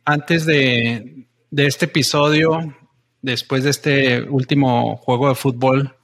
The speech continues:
ya habías, eh, tenido acercamiento con Dios, con el Señor, pero no, no había habido arrepentimiento. ¿Cuál, cuál era tu, tu relación antes de este momento con Dios?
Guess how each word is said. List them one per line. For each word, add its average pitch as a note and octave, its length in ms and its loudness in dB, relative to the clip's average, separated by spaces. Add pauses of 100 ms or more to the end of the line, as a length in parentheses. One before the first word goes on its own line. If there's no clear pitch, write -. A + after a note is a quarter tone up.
(340)
ya D3 240 0
habías, D3+ 640 0
eh, A#2 760 -2
tenido C#3+ 300 2
acercamiento C#3+ 720 0
con A#2 160 -2
Dios, C3+ 380 0
con A#2+ 200 -4
el A2+ 60 -6
Señor, B2+ 540 -2 (180)
pero B2 160 0
no, A#2+ 320 0
no B2 160 2
había C#3 120 2
habido C#3 220 2
arrepentimiento. B2+ 800 -2
¿Cuál, D#3+ 220 -2
cuál F3 220 2
era F3 280 0
tu, C3 420 -2
tu B2 120 -2
relación C3 580 2
antes B2+ 220 -2
de B2 80 -2
este - 160 -6
momento A#2 680 -2
con A#2+ 160 -8
Dios? A#2 360 -8